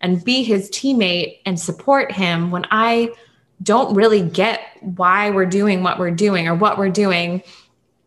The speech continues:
And I had been reading some of the business books, and he had kind of given me some things to look into. So I was reading them and I was like, "Okay," like, but it's very different applying that to your own business and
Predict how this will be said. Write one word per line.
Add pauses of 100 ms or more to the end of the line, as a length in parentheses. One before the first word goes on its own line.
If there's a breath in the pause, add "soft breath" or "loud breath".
(260)
And
I
had
been
reading
some
of
the
business
books,
and
he
had
kind
of
given
me
some
things
to
look
into.
So (560 loud breath)
I
was
reading
them
and
I
was
like, (140)
"Okay,"
like, (300 loud breath)
but
it's
very
different
applying
that (120)
to (220)
your
own
business (120)
and